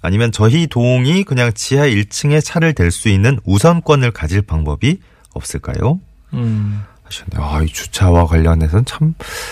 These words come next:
Speaker 1: 다양한 문제가 있군요. 이,
Speaker 2: 아,
Speaker 1: 이런 건
Speaker 2: 아파-,
Speaker 1: 처음 보시죠?
Speaker 2: 그쵸. 처음 봤죠. 아파트 그 주차장 구조가 좀 이상-, 아, 이상하기보다 이제 복잡한 구조인데, 만약에 이제 조금 제가 정리를 해보면, 현재 사는 동이 일 동이라면 일 동에서는 지하 일 층까지만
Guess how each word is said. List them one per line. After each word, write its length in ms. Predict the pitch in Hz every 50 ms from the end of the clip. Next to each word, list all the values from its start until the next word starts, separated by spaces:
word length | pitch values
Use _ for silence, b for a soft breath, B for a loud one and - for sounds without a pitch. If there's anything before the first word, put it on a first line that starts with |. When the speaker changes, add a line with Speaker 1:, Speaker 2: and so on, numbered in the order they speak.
| B B B -
Speaker 1:
다양한 680 | - - - - 110 127 135 127 131 131 117 110 101 90
문제가 340 | 78 78 76 - 90 87 85
있군요. 460 | 76 62 71 71 65 64 69 85 107 107 80 64 - - 87
이, 100 | 104 135
Speaker 2:
아, 60 | 117
Speaker 1:
이런 200 | 104 147 165 185
건 60 | 185 165
Speaker 2:
아파-, 20 |
Speaker 1:
처음 280 | - - 190 208 202 180
보시죠? 540 | 151 127 107 - 101 92 82 - - 71
Speaker 2:
그쵸. 140 | 67 - - - -
처음 220 | - - 175 160 135
봤죠. 380 | - - - 113 101 98 117 113
아파트 540 | 120 123 - - 156 151 - 160 147 139 131
그 100 | - -
주차장 400 | - - - - 156 156 147 123
구조가 540 | - - 131 143 131 113 120 117 139 170 190
좀 160 | - 139 120 113
이상-, 560 | 113 101 135 131 127 120 117 110 110 113 147
아, 180 | 147 117 110 101 104
이상하기보다 560 | 117 117 156 156 151 147 139 131 127 131 127
이제 100 | 120 110
복잡한 580 | 104 - - - - 185 165 - 165 143 120
구조인데, 520 | 107 - 120 113 117 113 110 147 143 107 101 B B B B B B B B B B B
만약에 240 | - 135 151 170 170
이제 260 | 156 139 139 123 - - - _ _ _ - - _
조금 200 | - - - 147
제가 120 | 139 135
정리를 340 | - - 135 135 147 139 143
해보면, 260 | 135 131 127 131 131
현재 260 | 120 196 220 208 240 220
사는 320 | 180 214 208 202 190 180
동이 200 | 156 151 156 165
일 220 | 139 123 143 180 180
동이라면 640 | - 202 185 160 131 117 107 113 123 117 104 92 101 - -
일 160 | 113 127 139
동에서는 580 | 139 - 160 156 151 143 143 139 143 160 185 202 B B B B B B _
지하 200 | - - 139 135
일 180 | 127 120 147 170
층까지만 640 | - - 190 - 175 156 131 120 113 104 98 95